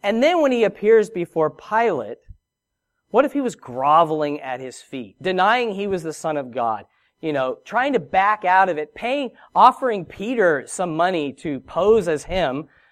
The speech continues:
to be the, the Messiah? Like, you, you would rightly say, "Where is your faith?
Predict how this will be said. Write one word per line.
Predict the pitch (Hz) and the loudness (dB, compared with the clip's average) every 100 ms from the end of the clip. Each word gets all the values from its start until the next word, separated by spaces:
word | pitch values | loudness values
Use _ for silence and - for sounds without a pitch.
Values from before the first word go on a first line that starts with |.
| _ | _
to | - 165 | -6 -4
be | 139 180 190 | -2 -4 -2
the, | 156 120 | -4 -6
the | 127 | -8
Messiah? | 135 127 - 135 131 95 - _ | -8 -8 -6 -4 -4 -6 -16 _
Like, | 127 123 _ _ _ _ _ _ | -10 -10 _ _ _ _ _ _
you, | 147 190 | -10 -8
you | 226 196 | -6 -4
would | 226 | -2
rightly | 240 269 | -2 -2
say, | 233 - | -6 -8
"Where | 123 202 415 | -4 -2 0
is | 359 | -2
your | 214 | -4
faith? | 262 - 311 247 | -8 -6 -6 -6